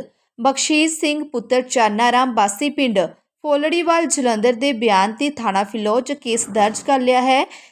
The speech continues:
ਜਿਸ ਵਿੱਚ ਉਸਨੇ ਪੁਲਿਸ ਨੂੰ ਦੱਸਿਆ ਕਿ ਉਸਦੀ ਭੈਣ ਪਿਛਲੇ ਕਰੀਬ ਸਤਾਈ ਤੋਂ ਅਠਾਈ ਸਾਲ ਤੋਂ ਵਿਦੇਸ਼ ਵਿੱਚ ਰਹਿੰਦੀ ਹੈ ਤੇ ਉਸਦਾ ਘਰ ਫਿਲੌਰ ਦੇ ਪਿੰਡ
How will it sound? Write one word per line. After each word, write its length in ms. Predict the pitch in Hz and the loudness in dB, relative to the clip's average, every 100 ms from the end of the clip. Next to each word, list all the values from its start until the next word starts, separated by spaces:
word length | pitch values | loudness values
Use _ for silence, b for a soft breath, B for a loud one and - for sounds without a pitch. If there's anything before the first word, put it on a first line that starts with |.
| - | -10
ਜਿਸ 280 | 214 320 330 | 0 0 2
ਵਿੱਚ 280 | 302 339 - | 0 0 -2
ਉਸਨੇ 420 | - 254 269 269 | -4 -2 0 0
ਪੁਲਿਸ 380 | 285 254 240 240 | 0 -2 -2 -2
ਨੂੰ 180 | 269 220 | -2 0
ਦੱਸਿਆ 360 | 214 214 269 | -2 0 -2
ਕਿ 140 | 262 277 | 0 -2
ਉਸਦੀ 320 | 233 - 277 | -4 -4 -6
ਭੈਣ 320 | 277 262 226 | -2 -2 -2
ਪਿਛਲੇ 380 | - 247 262 277 | -6 -6 0 0
ਕਰੀਬ 260 | 285 240 - | 2 -2 -2
ਸਤਾਈ 320 | - 277 294 | -2 0 0
ਤੋਂ 180 | 302 320 | 0 -2
ਅਠਾਈ 260 | 294 240 | 0 0
ਸਾਲ 260 | 262 262 220 | 0 -2 -2
ਤੋਂ 140 | 233 | -2
ਵਿਦੇਸ਼ 360 | 226 208 220 220 | -2 0 0 -2
ਵਿੱਚ 200 | 269 - | -6 -2
ਰਹਿੰਦੀ 360 | 233 220 233 262 | 0 0 0 0
ਹੈ 120 | 294 | 0
ਤੇ 140 | 294 | 0
ਉਸਦਾ 320 | 277 - 254 | -4 0 0
ਘਰ 240 | 254 262 226 | 2 2 0
ਫਿਲੌਰ 340 | 254 240 240 | -2 -2 0
ਦੇ 140 | 233 285 | 0 -2
ਪਿੰਡ 260 | 269 247 | 0 0